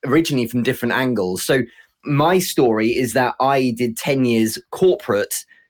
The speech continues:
in sales. So I don't have a background in marketing or design or brand, uh, and certainly not content. I was the guy knocking on doors, cold calling, and twenty years ago, selling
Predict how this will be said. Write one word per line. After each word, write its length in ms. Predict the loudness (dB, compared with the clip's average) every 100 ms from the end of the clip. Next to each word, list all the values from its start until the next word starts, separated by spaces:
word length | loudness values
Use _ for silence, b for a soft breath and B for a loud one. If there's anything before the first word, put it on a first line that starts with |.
| -2
in 160 | 2
sales. 720 | 2 2 2 0 -2 -6 -8 -10
So 280 | -4 2 2
I 100 | 2 0
don't 260 | 2 2 2
have 160 | -2
a 40 | 0
background 400 | 0 -2 -2 -2
in 120 | 0
marketing 600 | 2 2 0 -4 -2 0
or 100 | 0
design 600 | 0 -2 0 0 0 -2 -4
or 180 | -4 -4
brand, 720 | -6 -2 0 0 -2 -2 -6 -10 b b
uh, 300 | -2 0 2 2
and 180 | 0
certainly 440 | 0 0 0 0 0
not 180 | -2 -2
content. 600 | -2 0 -2 -2 -4 -2
I 160 | 0 2
was 220 | 0 -2
the 80 | 0
guy 240 | 2 2
knocking 420 | 2 0 -2 -2
on 180 | 0 0
doors, 580 | 2 2 2 0 -2 -8 B B B -6
cold 340 | 0 0 0
calling, 480 | 0 2 2 0 -2
and 400 | -2 0 0 0
twenty 400 | 0 2 2 2
years 460 | -2 2 4 4 0
ago, 340 | -2 0 -2
selling 640 | -4 0 0 2 0 -2